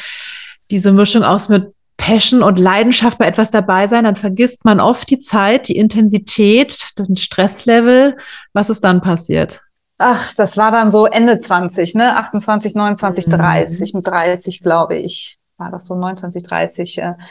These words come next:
Speaker 1: Mhm.
Speaker 2: bin ich, äh, aus diesem Einkäuferjob, oder da bin ich ja in den Burnout gerutscht und, äh, da hab ich dann,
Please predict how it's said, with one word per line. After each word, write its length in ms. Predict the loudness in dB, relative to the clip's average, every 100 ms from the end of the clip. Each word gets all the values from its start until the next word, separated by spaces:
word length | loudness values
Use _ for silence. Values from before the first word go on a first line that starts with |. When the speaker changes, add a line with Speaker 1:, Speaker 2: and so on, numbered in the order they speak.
| -8
Speaker 1:
Mhm. 340 | -4 -2 0 0
Speaker 2:
bin 220 | 0 -2
ich, 260 | -4 -4
äh, 140 | -8 -4
aus 300 | 0 0 0
diesem 300 | 2 4 4
Einkäuferjob, 600 | 2 -2 0 0 0 2
oder 180 | 4 4
da 120 | 2
bin 160 | 0 0
ich 320 | 0 -4 -10 -6
ja 140 | -4
in 80 | -2
den 160 | -2
Burnout 380 | 0 0 0 -2
gerutscht 640 | -2 -2 0 -2 -4 -6
und, 320 | -6 -4 -4 -4
äh, 360 | -4 -4 -8 -14 _ -20 _ _ -12
da 160 | -8
hab 180 | -8 -8
ich 200 | -10 -10
dann, 280 | -8 -6 -6